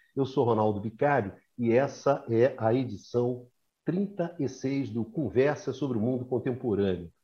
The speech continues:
O tema de hoje, da nossa mesa redonda, vai ser a mercantilização do futebol.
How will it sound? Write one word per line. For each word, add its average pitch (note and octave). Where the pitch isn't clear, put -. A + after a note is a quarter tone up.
O C3
tema G3+
de G#2
hoje, G#2+
da F#2+
nossa A#2+
mesa G2+
redonda, A#2+
vai C3
ser C#3
a C3
mercantilização C3
do C#3
futebol. G2